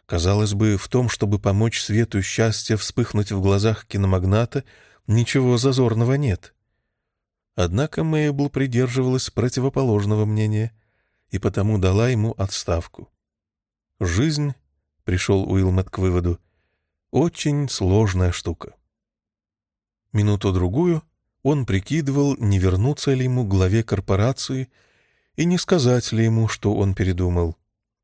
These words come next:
Но нет, об этом и речи быть не могло. Это было бы равносильно тому, чтобы вырвать изо рта ребёнка уже сунутую туда шоколадку.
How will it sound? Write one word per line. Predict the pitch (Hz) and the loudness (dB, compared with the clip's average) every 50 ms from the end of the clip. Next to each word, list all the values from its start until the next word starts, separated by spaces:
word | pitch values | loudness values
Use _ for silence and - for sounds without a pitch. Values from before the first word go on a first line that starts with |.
| _ _ - | _ _ -6
Но | 95 85 85 | -4 -2 -2
нет, | 82 82 80 78 - - - - _ _ _ _ _ | -2 -2 -4 -6 -10 -16 -20 -20 _ _ _ _ _
об | - 101 90 85 | -4 -2 0 2
этом | 95 104 104 131 123 135 | 0 2 2 0 2 2
и | 131 | 2
речи | 113 107 110 - - 139 | 2 2 0 0 -2 -2
быть | 131 131 113 - | -2 -2 -4 -2
не | 110 | -2
могло. | 104 110 107 95 90 87 85 78 - _ _ _ _ _ _ _ _ _ _ _ | 0 0 0 0 0 -2 -2 -2 -6 _ _ _ _ _ _ _ _ _ _ _
Это | - - - 185 | -10 -4 -2 0
было | 165 170 165 160 | 0 2 2 2
бы | 147 139 143 | 2 2 2
равносильно | 139 123 123 123 123 - - 139 135 131 120 110 | 2 2 0 0 0 0 0 -2 0 0 -2 -2
тому, | - - 107 123 147 160 | 0 0 0 0 0 -2
чтобы | - - - 110 98 98 95 | -4 -4 -6 -4 -2 0 0
вырвать | 92 92 113 139 135 123 123 - - - | 2 2 0 0 2 0 0 -2 -2 -4
изо | 107 95 101 98 | -2 0 0 0
рта | 98 - - 107 | 0 0 0 0
ребёнка | 95 95 87 87 101 120 131 127 123 - 139 127 - _ _ _ _ _ | 0 0 0 0 0 0 0 -2 -2 -4 -4 -4 -6 _ _ _ _ _
уже | - 107 107 104 131 131 | -2 -2 0 2 2 0
сунутую | 120 - - - 143 147 139 135 - - 123 123 | 0 -2 -2 -2 0 0 0 -2 -2 -2 -2 -4
туда | 123 - 104 95 110 113 110 | -2 -2 0 0 0 0 0
шоколадку. | - - 107 101 - 101 95 95 101 101 - - - - - | -2 -4 -4 -2 0 2 2 2 2 0 -2 -6 -14 -20 -20